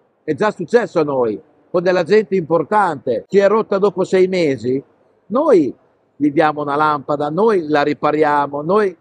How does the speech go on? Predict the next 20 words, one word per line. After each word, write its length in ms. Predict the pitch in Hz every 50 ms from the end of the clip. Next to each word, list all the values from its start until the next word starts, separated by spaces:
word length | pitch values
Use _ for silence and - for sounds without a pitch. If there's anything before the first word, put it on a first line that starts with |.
| _ _ _ _ _ _ _
diamo 240 | - 180 165 165 170
un'assistenza, 960 | 165 160 147 - - 160 139 - - 170 147 139 123 113 - - 110 92 - _
altrimenti 640 | - 175 185 - 233 254 240 240 247 233 - 214 170
tu 140 | - 247 262
la 100 | 240 196
devi 300 | 156 180 170 156 151 156
rimandare 600 | 165 175 170 160 156 165 160 175 170 165 151 147
in 120 | 143 135
Cina, 460 | - 240 247 202 156 135 120 110 104 - _ _ _ _ _ _ _ _ _ _ _ _ _ _
o 140 | 175 156
chi 140 | - - 175
per 180 | - 160 160 160
lui. 480 | 175 220 247 233 185 160 135 117 107 - _ _ _ _ _ _ _ _
Quando 340 | - 196 220 226 226 226 220
la 180 | 214 208 202
torni 380 | 190 - 226 247 247 233 226 226
a 80 | 208
ricevere 600 | 196 196 196 - - 196 190 175 156 156 151 151
questa 320 | - - 160 151 - 165 156
lampada, 580 | 156 147 143 135 117 - 139 143 147 156 170